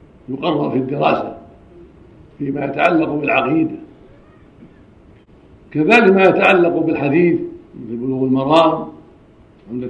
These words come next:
الحديث للشيخ عبد الغني، هذان كتابان عظيمان جديران بالح-، بالحفظ.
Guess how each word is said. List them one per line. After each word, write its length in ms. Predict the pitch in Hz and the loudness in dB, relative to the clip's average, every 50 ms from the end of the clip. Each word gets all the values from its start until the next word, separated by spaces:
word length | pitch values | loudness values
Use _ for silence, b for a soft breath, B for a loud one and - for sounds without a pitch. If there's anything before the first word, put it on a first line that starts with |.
| 131 135 | -8 -8
الحديث 400 | 127 123 127 127 151 175 151 135 | -6 -4 -2 0 0 0 0 0
للشيخ 240 | 120 - - 120 | -2 -4 -6 -8
عبد 160 | 113 117 117 131 | -8 -8 -8 -6
الغني، 360 | 143 147 160 160 160 320 - - - - - - - - - _ - _ - | -2 0 2 4 4 2 2 -2 -8 -14 -20 -20 -20 -20 -20 _ -20 _ -10
هذان 320 | 143 143 143 147 143 139 131 131 | -8 -6 -6 -6 -6 -6 -8 -10
كتابان 640 | - - 139 143 143 151 156 151 143 - 196 98 - - - - - - - - - | -10 -8 -6 -4 -4 -4 -4 -4 -4 -4 -6 -6 -10 -14 -18 -20 -20 -20 -20 -14 -12
عظيمان 480 | 131 123 117 120 123 131 - - - - - - - - - - - - - - - - - - - - - - _ - _ _ - _ _ - - - - _ _ _ - | -10 -8 -6 -4 -4 -4 -4 -6 -8 -12 -16 -20 -20 -20 -20 -20 -20 -20 -20 -20 -20 -20 -20 -20 -20 -20 -20 -20 _ -20 _ _ -20 _ _ -20 -20 -20 -20 _ _ _ -4
جديران 440 | 151 147 139 160 165 175 214 233 220 | -2 2 4 4 6 8 8 8 8
بالح-، 320 | 190 - 165 143 - 156 | 6 6 4 2 2 0
بالحفظ. 400 | 156 160 139 127 180 196 - - | -4 -4 -2 -2 -2 -2 -2 -4